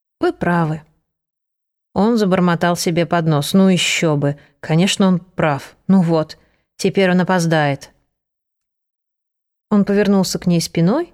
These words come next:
и занялся делом. Вылив содержимое кастрюльки в глубокую тарелку,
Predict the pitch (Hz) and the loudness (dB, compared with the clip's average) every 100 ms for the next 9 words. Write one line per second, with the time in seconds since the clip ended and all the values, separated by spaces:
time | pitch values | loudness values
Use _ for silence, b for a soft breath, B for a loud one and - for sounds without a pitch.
0 | _ _ _ - 196 185 180 170 - 254 | _ _ _ -4 0 2 2 0 0 0
1 | 160 131 127 139 _ _ _ _ _ _ | 0 0 -4 -8 _ _ _ _ _ _
2 | _ _ _ _ _ - 196 277 240 - | _ _ _ _ _ -4 0 2 0 0
3 | 220 214 202 233 202 196 185 196 - 196 | 0 0 2 0 2 0 0 -4 -2 -2
4 | 170 175 165 170 185 170 156 156 151 156 | 0 -2 -2 0 0 0 0 -2 -2 0
5 | 170 285 330 330 | 0 0 -2 -6